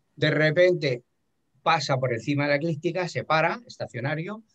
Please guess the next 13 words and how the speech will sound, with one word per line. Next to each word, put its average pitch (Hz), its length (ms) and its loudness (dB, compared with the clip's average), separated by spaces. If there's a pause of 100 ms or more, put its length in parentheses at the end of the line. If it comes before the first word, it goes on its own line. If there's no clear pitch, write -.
(560)
se - 160 -4
vuelve 147 360 2
retrógrado 170 600 0
hasta 127 240 -8
que 101 120 -12
llega 120 280 -4
a 90 40 -18
la 85 180 -18
oposición, 180 960 -6 (320)
sigue 202 640 -4
y 139 160 -2
hace 165 220 -6
aquí 202 200 -10